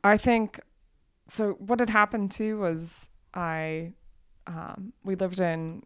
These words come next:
Colorado, and then we moved to Delaware when I was seven, and age seven to eleven, we were there, and we were in the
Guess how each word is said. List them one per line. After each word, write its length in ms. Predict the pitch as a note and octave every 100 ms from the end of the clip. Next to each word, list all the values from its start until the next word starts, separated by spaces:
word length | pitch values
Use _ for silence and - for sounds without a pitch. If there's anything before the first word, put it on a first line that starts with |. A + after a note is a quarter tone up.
| -
Colorado, 520 | - E3 D3+ D#3 D#3+
and 80 | D#3+
then 80 | D#3
we 160 | D#3 D3+
moved 200 | D#3 D#3
to 60 | E3+
Delaware 580 | C#3 D3 D3+ D3 D#3 E3
when 120 | D#3
I 100 | D3+
was 320 | C#3 D3 - - _ - - _ _
seven, 420 | - - D#3+ D#3 D3+
and 320 | D3 D3 - -
age 160 | - D#3
seven 360 | - D#3 D#3 D#3
to 160 | -
eleven, 680 | D3+ D3 D3 D3+ C#3+ D3+ - -
we 180 | E3+ D#3+
were 120 | D#3
there, 280 | - D#3+ D3+
and 120 | D3+
we 80 | D3+
were 100 | D3+
in 120 |
the 40 | D3